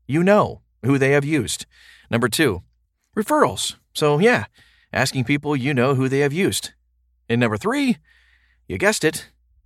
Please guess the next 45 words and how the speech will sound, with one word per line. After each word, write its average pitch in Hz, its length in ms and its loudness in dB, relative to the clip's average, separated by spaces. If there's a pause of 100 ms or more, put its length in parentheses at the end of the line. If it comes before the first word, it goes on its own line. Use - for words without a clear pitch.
(140)
referrals. 117 720 0 (800)
Human 185 400 0
nature 147 340 0
is 143 140 0
to 143 100 0
generally 160 720 0
do 131 280 0
what 131 140 0
you've 123 200 0
always 107 380 0
done. 80 340 -8 (300)
It - 60 -6
doesn't 226 240 -2
guarantee 120 420 0
success. 85 580 -6 (520)
But 117 80 0
when 131 100 2
you 135 80 0
know 160 160 4
a 185 60 0
contractor 135 600 -2
has 110 160 -4
done 110 140 0
great 104 440 -2
work 135 260 0
in 107 100 -2
the 80 80 -8
past, 240 500 -6 (460)
it's - 180 -4
likely 175 360 -2
they'll 180 180 0
do 156 180 0
it 165 60 0
again. 156 480 -2 (640)
So 139 160 2
get 156 140 0
in 190 80 2
the 185 100 0
habit 139 260 2
of 117 100 -2
asking 117 300 0
your 123 120 0
friends 113 320 -2
and 117 100 -6
family 101 340 -2